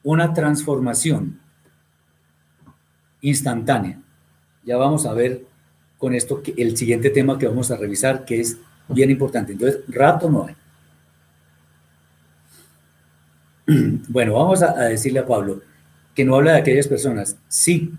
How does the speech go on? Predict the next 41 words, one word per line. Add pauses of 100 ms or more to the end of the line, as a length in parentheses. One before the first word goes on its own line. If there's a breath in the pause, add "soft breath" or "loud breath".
(100)
hay
personas
que
dicen
que
no
tienen
Torah, (220 loud breath)
pero
son
Torah
para
ellas
mismas. (420)
Entonces,
¿qué
sucederá
con
ellos
si
nunca
supieron
nada
del
Eterno? (120)
Sí
supieron, (460)
por
medio
de
las
cosas
que
existen. (540)
Por
tanto,
el
Eterno,
que
es
justo,